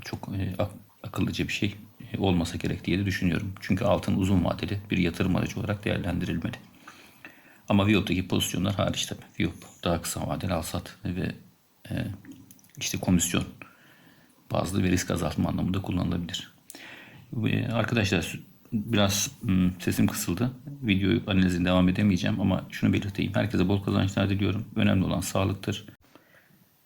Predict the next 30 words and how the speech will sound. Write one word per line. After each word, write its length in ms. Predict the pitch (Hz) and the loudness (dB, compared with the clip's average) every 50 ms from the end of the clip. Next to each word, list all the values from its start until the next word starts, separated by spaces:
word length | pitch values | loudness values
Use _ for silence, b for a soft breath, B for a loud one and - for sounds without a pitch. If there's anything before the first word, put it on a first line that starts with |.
| _ - | _ 0
Evet, 220 | 113 107 101 107 | 0 2 2 2
dediğim 280 | - 110 110 113 110 104 | 0 2 4 6 6 6
gibi 240 | 98 98 98 92 95 - | 4 4 2 2 0 2
önemli 280 | - 107 110 104 98 95 | 2 4 6 6 8 6
olan 160 | 90 87 87 | 6 4 2
sağlıktır. 720 | 85 - - 104 107 101 95 95 101 - 101 98 - - - 147 123 | 0 0 0 2 2 2 2 0 -2 -4 -4 -4 -4 -8 -8 -4 0
E, 140 | 107 104 101 | 2 2 2
gerektiğinde 500 | 98 113 107 101 95 - - 92 90 92 | 2 4 2 2 2 4 4 4 4 4
zaman 220 | 95 107 104 101 | 4 4 4 4
zaman 240 | 95 98 92 87 90 | 4 4 2 2 2
piyasadan 380 | - 101 92 - 92 90 90 85 | 2 0 0 2 2 2 2 0
çekilmek, 580 | - - - - 92 90 95 101 95 - - - - _ _ _ _ _ _ _ - | 0 -2 -2 0 2 2 2 2 0 -4 -12 -18 -20 _ _ _ _ _ _ _ -6
daha 340 | 123 113 - 101 98 98 101 | -4 -2 0 2 2 2 2
dingin 380 | 107 95 92 - 104 - - - | 2 2 2 2 2 0 -2 -2
bir 120 | - - - | -2 -2 -2
zihinle 480 | - - 95 87 95 90 87 87 90 95 - - - - | 0 0 0 2 2 2 2 2 0 -2 -4 -10 -12 -6
piyasaya 380 | - 101 92 92 - - 90 | -4 -4 -2 -2 -4 -6 -6
gelmek, 420 | 95 - 98 - - 90 92 92 - - b b b b b b b b b _ - | -4 -2 0 0 0 0 0 -2 -4 -6 b b b b b b b b b _ -4
e, 120 | 117 101 | -2 0
her 140 | 95 - 104 | 4 4 4
zaman, 380 | 101 101 95 90 87 87 - - - - - - - | 4 4 4 4 4 2 0 -4 -8 -12 -12 -6 -6
e, 160 | 104 - - | -4 -4 -2
sahada 360 | - - - 92 95 92 92 | -2 0 2 2 2 2 2
olmak 380 | 92 95 101 98 95 95 - - | 2 4 4 4 4 2 0 -4
yerine 300 | - - 90 90 101 98 - - - - | -4 -2 0 0 0 -2 -4 -10 -6 -2
kenarda 400 | - 117 95 85 85 - - - | 0 2 2 2 0 -2 -4 -4
durmak 500 | - 92 87 92 98 95 - - - - | -2 -2 0 -2 -2 -4 -8 -10 -6 -4
ve 180 | 95 87 87 | -2 -2 -2
dışarıdan 380 | - - - 90 87 - 95 90 | -2 -2 -2 -2 -2 0 -2 -2
izlemek, 340 | - - - 95 95 104 | -2 -2 -2 -2 -2 -2